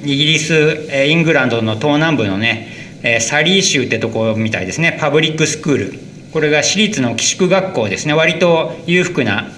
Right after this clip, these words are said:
えー、人々が行く学校ですね。まあ、貴族とか、あと、あ、商人とか、そういうお金持ちが行くような学校の同級生だったのが、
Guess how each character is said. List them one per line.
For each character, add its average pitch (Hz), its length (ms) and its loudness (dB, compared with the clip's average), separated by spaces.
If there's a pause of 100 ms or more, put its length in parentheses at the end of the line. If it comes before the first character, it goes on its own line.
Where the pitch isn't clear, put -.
(240)
え 117 200 2
ー、 - 20 2
人 151 200 0
々 113 280 -2
が 101 80 -2
行 104 100 -4
く 113 100 -6 (300)
学 113 240 -6
校 98 380 -4
で 104 80 -2
す 101 80 -6
ね。 165 60 2
ま 180 100 2
あ、 143 40 -4
貴 175 120 -2
族 170 260 0
と 131 120 0
か、 113 180 0
あ 110 60 -2
と、 123 80 -2 (120)
あ、 135 100 -4 (280)
商 156 300 2
人 101 180 -2
と 101 100 -6
か、 104 140 -6
そ 151 160 -2
う 147 60 2
い 139 120 2
う 87 80 -2 (120)
お 165 80 0
金 185 200 2
持 131 140 0
ち 104 140 -2
が 87 80 -6 (420)
行 139 100 -2
く 139 60 0
よ 123 60 2
う - 20 0
な 104 80 -2
学 101 240 -4
校 127 140 0
の 151 160 0 (240)
同 151 200 4
級 156 160 4
生 127 160 2
だ 117 120 2
っ - 80 -6
た 175 100 0
の 180 80 0
が、 180 220 2